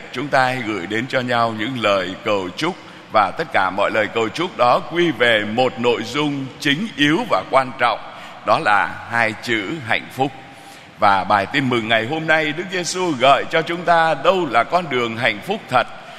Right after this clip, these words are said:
Không phải là đặt ở nơi những giá trị của trần gian, không phải là đặt nơi danh vọng, tiền bạc, không phải đặt nơi, ờ, của cải, cũng không phải đặt nơi ở địa vị, mà đó chính là những con người với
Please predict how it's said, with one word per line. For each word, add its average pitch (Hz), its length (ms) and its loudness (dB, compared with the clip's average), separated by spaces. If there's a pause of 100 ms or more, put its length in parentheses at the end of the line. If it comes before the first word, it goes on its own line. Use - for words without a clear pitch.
(200)
Không 196 160 0
phải 117 320 4
là 107 460 2
đặt 123 220 0
ở 104 260 0
nơi 143 220 0
những 143 220 -6
giá 127 280 2 (100)
trị 123 160 0 (140)
của 107 120 -2
trần 104 340 0
gian, 139 260 2 (420)
không 190 120 0
phải 120 180 4
là 113 120 2
đặt 113 220 0
nơi 160 260 0
danh 165 380 0
vọng, 117 420 2
tiền 117 280 2
bạc, 117 220 4 (400)
không 190 140 -2
phải 110 240 4
đặt 113 260 0
nơi, 151 520 2 (200)
ờ, 98 180 0 (120)
của 110 300 0
cải, 107 340 4 (420)
cũng 151 120 -4
không 165 160 0
phải 101 340 4
đặt 107 240 0
nơi 135 360 0
ở 95 280 0
địa 104 280 -2
vị, 107 320 0 (580)
mà 101 460 2
đó 110 300 6
chính 143 220 -4
là 104 420 2
những 113 180 -4
con 135 220 0
người 110 340 0 (180)
với 110 260 -2